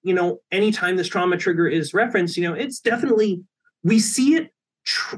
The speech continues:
we see the results of this trigger to different extents. You know, we see it just, somebody mentions it and she freezes up. We see somebody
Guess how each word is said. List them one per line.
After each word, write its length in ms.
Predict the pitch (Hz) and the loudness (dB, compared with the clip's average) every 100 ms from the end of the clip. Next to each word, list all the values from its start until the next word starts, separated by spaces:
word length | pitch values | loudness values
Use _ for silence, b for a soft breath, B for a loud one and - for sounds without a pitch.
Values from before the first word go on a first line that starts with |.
| - | -4
we 140 | 202 | -2
see 300 | 190 - 240 | -2 -2 2
the 180 | 247 247 | 2 4
results 400 | 190 156 185 190 | 4 4 2 2
of 100 | 180 | 2
this 140 | 170 165 | 2 0
trigger 340 | 180 160 165 | 0 2 2
to 120 | 165 | 0
different 280 | 139 120 131 | -4 -4 -6
extents. 520 | 139 - 175 - - | -8 -2 -2 -2 -8
You 60 | 139 | -6
know, 60 | 135 | -4
we 100 | 156 | -2
see 200 | 220 196 | 2 2
it 60 | |
just, 300 | 180 190 - _ _ - | 4 0 -2 _ _ -4
somebody 380 | - 202 185 | 0 2 4
mentions 460 | 175 220 254 214 165 | 4 4 4 4 2
it 160 | 147 - _ _ | 0 -4 _ _
and 120 | 170 165 | -2 0
she 120 | 190 | 0
freezes 460 | 170 127 117 131 220 | 0 -2 -2 0 0
up. 200 | 240 - _ _ _ _ _ | 0 -6 _ _ _ _ _
We 140 | 170 240 | 2 4
see 140 | 240 - | 4 2
somebody 280 | 247 226 | 2 2